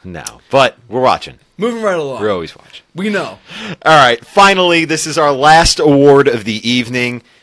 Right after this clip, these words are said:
Speaker 1: our M V P of the trip. Now, listen, there's no real criteria here. Um, you know it when you see it. Just like when you go out and somebody gets up on the bar or gets on the mechanical bull or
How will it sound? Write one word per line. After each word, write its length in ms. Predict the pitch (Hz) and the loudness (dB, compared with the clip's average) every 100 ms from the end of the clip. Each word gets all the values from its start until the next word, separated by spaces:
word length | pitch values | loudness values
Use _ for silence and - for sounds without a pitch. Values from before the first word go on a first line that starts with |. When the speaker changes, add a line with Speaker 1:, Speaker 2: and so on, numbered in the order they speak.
| _ | _
Speaker 1:
our 200 | 117 120 - | 0 0 0
M 220 | 127 127 | -6 -6
V 200 | 113 117 110 | -8 -10 -10
P 280 | - 101 | -10 -10
of 80 | 92 | -10
the 40 | 87 | -10
trip. 360 | - 87 73 | -8 -8 -8
Now, 180 | 107 113 | -6 -6
listen, 380 | 110 107 90 85 110 | -4 -8 -10 -16 -8
there's 280 | 143 156 156 | -4 -4 -2
no 220 | 202 240 | -2 -2
real 360 | 135 143 160 160 | -2 0 0 0
criteria 800 | - 143 139 - 127 131 135 135 | -2 -2 -2 -6 -4 -2 -2 -4
here. 440 | 139 139 139 135 | -4 -2 -2 -2
Um, 420 | 117 117 117 113 - | -2 0 0 -4 -8
you 180 | 147 196 | -10 -2
know 240 | 214 202 | 0 0
it 100 | 185 156 | 0 -4
when 120 | 156 | -6
you 80 | 143 | -6
see 260 | - 101 | -6 -6
it. 100 | 76 | -8
Just 200 | - 160 185 | -6 -4 -4
like 140 | 180 | -4
when 100 | 190 | -6
you 80 | 185 | -6
go 220 | 165 151 | -2 2
out 300 | 135 131 135 - | 2 2 0 -4
and 240 | 107 101 | -8 -8
somebody 360 | - 139 123 117 | -8 -8 -6 -8
gets 320 | 82 120 - | -4 -4 -2
up 140 | 147 156 | -2 -2
on 80 | 139 | -4
the 60 | |
bar 520 | 110 131 120 117 113 95 | -4 0 2 2 0 -2
or 40 | |
gets 220 | 101 123 | -6 -6
on 80 | 139 | -6
the 60 | 131 | -6
mechanical 480 | 131 143 127 117 110 | -8 -6 -6 -4 -8
bull 420 | 87 120 117 113 | -2 0 0 0
or 160 | 107 | -2